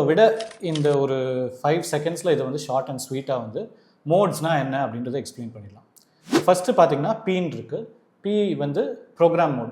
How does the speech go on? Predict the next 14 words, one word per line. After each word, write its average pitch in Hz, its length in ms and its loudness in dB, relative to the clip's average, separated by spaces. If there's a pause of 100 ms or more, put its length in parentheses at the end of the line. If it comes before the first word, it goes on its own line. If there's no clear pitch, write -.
ப்ரோக்ராம் 202 380 4
மோட்ல 139 280 4
என்ன 143 240 -2
அப்படின்னா, 120 340 -4 (440)
கிளியரா 180 340 6 (140)
நீங்க 131 200 -6
ஐ 131 140 -2
எஸ் 175 180 -2
ஓ 139 60 2 (100)
மட்டும்தான் 143 360 -6
நீங்க 117 140 -10
வந்து 107 260 -8 (180)
மாத்த 107 240 -18
முடியும். 107 260 -18